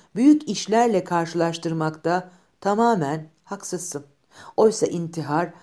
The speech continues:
zayıflıktan başka bir şey sayılmaz. Çünkü ölmek bin bir sıkıntı dolu bir hayata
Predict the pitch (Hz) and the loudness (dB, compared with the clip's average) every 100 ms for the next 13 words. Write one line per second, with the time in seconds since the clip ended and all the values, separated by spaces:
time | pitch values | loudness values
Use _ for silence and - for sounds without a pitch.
0 | _ - 214 233 220 226 - 233 247 202 | _ 0 2 2 -2 -6 -2 -2 0 0
1 | 175 - 165 170 175 175 170 165 151 143 | -2 -4 -2 -2 -2 -4 -2 -2 -2 -4
2 | 139 143 - _ - - - 269 226 - | -10 -12 -20 _ -20 -14 -8 -4 -2 4
3 | 175 165 170 196 - _ _ 196 214 202 | 4 4 -2 -4 -10 _ _ 0 0 2
4 | 262 285 214 202 196 185 208 175 175 160 | 0 0 -2 -2 -4 -2 0 2 2 2
5 | 160 156 165 160 160 160 180 | 2 0 0 0 0 -2 -2